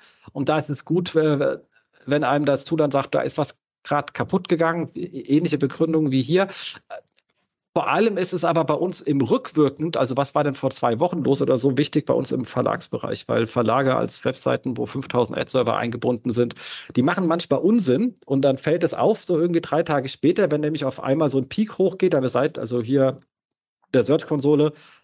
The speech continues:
ähm, Core Web Vitals jetzt rot und dann weiß man nicht warum, weil es nicht mehr da ist. Ja, es ist ein anderes Ad drin, anderer Ad-Server, anderer whatever und man kriegt nicht mehr hinten dran, was es war.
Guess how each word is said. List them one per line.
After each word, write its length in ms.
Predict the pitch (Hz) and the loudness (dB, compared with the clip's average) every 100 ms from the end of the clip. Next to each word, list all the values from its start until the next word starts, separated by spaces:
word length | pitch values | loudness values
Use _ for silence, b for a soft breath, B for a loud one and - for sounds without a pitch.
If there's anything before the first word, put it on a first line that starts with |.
| B _ _ - | B _ _ -2
ähm, 640 | 131 127 127 127 123 127 | 2 4 4 4 2 -2
Core 240 | - 131 | 0 0
Web 160 | 151 151 | 0 0
Vitals 300 | 147 156 139 | -2 0 -2
jetzt 160 | 131 | -4
rot 400 | 113 143 262 - _ _ _ _ _ _ _ b b b _ | 0 2 2 -2 _ _ _ _ _ _ _ b b b _
und 580 | 160 151 151 156 160 - | 2 4 4 2 0 -4
dann 140 | 151 | -2
weiß 180 | 139 147 | -2 -4
man 100 | 143 | -8
nicht 100 | 131 | -8
warum, 320 | 110 120 104 _ _ _ _ _ - | -8 -8 -10 _ _ _ _ _ -4
weil 260 | 123 131 | 0 2
es 100 | 165 | 0
nicht 140 | 160 143 | -2 0
mehr 100 | 123 | 0
da 200 | 131 143 | 2 -2
ist. 220 | 110 - | -4 -10
Ja, 120 | 123 | -8
es 140 | 123 120 | -8 -8
ist 80 | |
ein 80 | 120 | -6
anderes 320 | 123 135 117 | -4 -2 -2
Ad 160 | - 127 | -2 -6
drin, 220 | - 123 | -2 -4
anderer 320 | - 120 110 117 | -4 -4 -4 -4
Ad-Server, 540 | - 120 113 113 104 | -2 0 2 2 0
anderer 300 | 117 117 107 | 0 0 0
whatever 440 | 110 123 135 180 B B B | 0 0 0 0 B B B
und 140 | 131 | -4
man 160 | 135 123 | -2 -4
kriegt 260 | - 160 160 | -4 -4 -4
nicht 160 | - | -2
mehr 80 | 135 | -2
hinten 160 | 135 135 | -2 -2
dran, 220 | 139 123 | -2 -2
was 100 | 107 | -2
es 140 | 104 | -2
war. 260 | 120 - | -2 -4